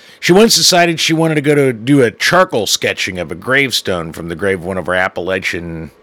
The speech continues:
Baptist fire and brimstone preacher ancestors.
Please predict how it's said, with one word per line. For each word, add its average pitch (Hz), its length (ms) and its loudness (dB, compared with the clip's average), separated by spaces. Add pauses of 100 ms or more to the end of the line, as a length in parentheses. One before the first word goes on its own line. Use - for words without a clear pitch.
Baptist 98 560 -4
fire 95 300 -2
and 82 100 -6
brimstone 90 380 -6
preacher 92 360 -6
ancestors. 85 640 -4